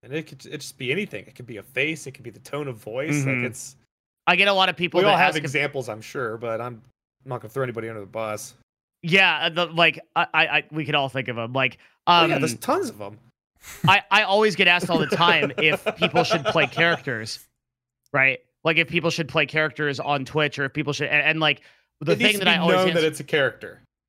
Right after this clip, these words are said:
Speaker 2: Um, it,
Speaker 1: I feel
Speaker 2: yeah,
Speaker 1: like.
Speaker 2: but I, I, I think, uh, yeah, yeah, that's right.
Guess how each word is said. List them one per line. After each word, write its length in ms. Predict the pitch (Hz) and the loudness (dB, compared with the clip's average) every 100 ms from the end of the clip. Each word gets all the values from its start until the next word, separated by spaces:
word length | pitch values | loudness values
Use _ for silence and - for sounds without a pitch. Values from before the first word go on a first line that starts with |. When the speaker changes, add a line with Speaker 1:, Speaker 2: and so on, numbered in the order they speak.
| _ | _
Speaker 2:
Um, 380 | 214 254 262 240 _ _ | 4 4 2 -6 _ _
it, 160 | 233 - _ 180 - | -2 -2 _ -14 -2
Speaker 1:
I 120 | 226 | -2
feel 220 | 190 208 | 2 2
Speaker 2:
yeah, 140 | 214 240 | 4 2
Speaker 1:
like. 100 | 269 - _ _ _ _ 143 | -2 -10 _ _ _ _ _
Speaker 2:
but 180 | 208 208 | -2 0
I, 180 | 196 208 - - | -2 -4 -6 -6
I, 160 | 226 208 | -6 -4
I 120 | 226 | -8
think, 320 | - 247 247 _ | -6 -8 -8 _
uh, 80 | 208 | -8
yeah, 180 | 214 208 | -4 -4
yeah, 160 | 165 147 | -4 -6
that's 220 | 190 196 | -8 -8
right. 240 | 156 139 | -10 -12